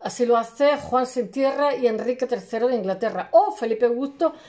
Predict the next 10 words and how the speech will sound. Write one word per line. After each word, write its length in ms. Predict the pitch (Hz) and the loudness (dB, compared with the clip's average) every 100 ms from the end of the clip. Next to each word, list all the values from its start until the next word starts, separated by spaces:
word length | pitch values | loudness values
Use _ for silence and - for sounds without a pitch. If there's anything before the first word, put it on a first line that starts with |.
| - 247 | -20 -10
y 80 | - | -8
San 180 | 220 202 | -4 0
Luis 160 | 254 | 2
de 100 | 240 | 2
Francia. 500 | 226 208 202 190 196 | -2 -4 -4 -4 -6
Bueno, 220 | 220 269 - | -6 -6 -8
este 240 | 359 480 | -4 0
último 340 | 349 302 311 277 | 0 0 -2 2
país 320 | 247 285 285 | 2 2 2
donde, 460 | 247 233 226 220 | 0 2 -2 -4